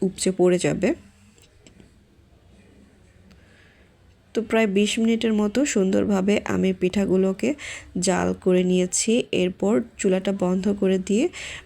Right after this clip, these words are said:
প্রায় এক ঘন্টার মতো এভাবেই রেখে দিয়েছিলাম। তো এক ঘন্টা পর আমি আপনাদেরকে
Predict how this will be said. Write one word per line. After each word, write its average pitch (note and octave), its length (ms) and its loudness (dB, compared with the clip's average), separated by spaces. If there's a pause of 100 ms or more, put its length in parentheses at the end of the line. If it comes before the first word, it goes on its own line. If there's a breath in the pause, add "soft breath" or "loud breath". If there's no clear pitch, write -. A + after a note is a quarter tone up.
প্রায় F#3 300 0
এক F#3 240 -2
ঘন্টার G3+ 360 0
মতো F#3+ 260 0
এভাবেই G#3 460 0
রেখে F3+ 240 0
দিয়েছিলাম। F3+ 600 -2 (160)
তো F3 300 2
এক F#3 200 -2
ঘন্টা G3+ 280 -2
পর G#3 220 -2
আমি G3+ 200 0
আপনাদেরকে F3+ 600 -2